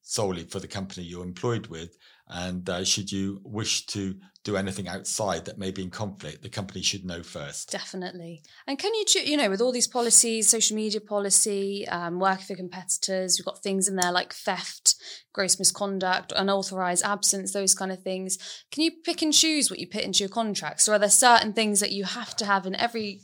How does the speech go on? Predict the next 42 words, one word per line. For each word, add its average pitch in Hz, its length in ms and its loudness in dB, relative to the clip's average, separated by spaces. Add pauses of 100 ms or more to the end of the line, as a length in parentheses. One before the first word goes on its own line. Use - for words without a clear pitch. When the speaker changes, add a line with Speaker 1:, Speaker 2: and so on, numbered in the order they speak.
Speaker 2:
employee 190 420 -2
contract, 185 540 -4 (300)
or 226 80 0
there's 233 180 6
stuff 240 220 2
that 202 120 -4
you 214 120 -2
would 208 120 0
suggest 196 440 4
that 208 100 2
everybody 190 440 0
has, 180 280 -2
or 214 140 -2
all 220 180 -4
those 208 260 4
things 202 400 2
you 190 160 -6
would? 185 240 -4 (220)
Speaker 1:
Really, 147 480 8
really 143 240 6
good 123 260 0
question. 95 680 0 (180)
I 107 100 2
mean, 110 400 0 (840)
Speaker 2:
Because - 200 0
it - 80 0
can - 120 12
Speaker 1:
first 226 120 10
Speaker 2:
be 285 60 6
Speaker 1:
of 135 60 8
Speaker 2:
as - 20 8
Speaker 1:
all, 143 140 10
you 139 120 8
Speaker 2:
detailed 233 400 8
or 226 140 4
as 214 140 2
little 220 240 2
as 202 160 2
it, - 220 -2 (120)
as 202 200 0
you, - 120 -8 (120)
you 208 120 -6